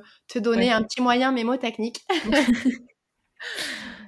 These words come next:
Speaker 1: Bon, bah, écoute, en tout cas, merci beaucoup, Charlotte. On est arrivé à la fin de l'épisode. Je voulais vraiment te remercier aussi de ton temps et de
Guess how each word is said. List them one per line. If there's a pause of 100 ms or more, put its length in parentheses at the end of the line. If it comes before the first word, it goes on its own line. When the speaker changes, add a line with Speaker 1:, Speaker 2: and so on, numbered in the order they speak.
(380)
Speaker 1:
Bon,
bah,
écoute,
en
tout
cas,
merci
beaucoup,
Charlotte.
On
est
arrivé
à
la
fin
de
l'épisode.
Je
voulais
vraiment
te
remercier
aussi
de
ton
temps
et
de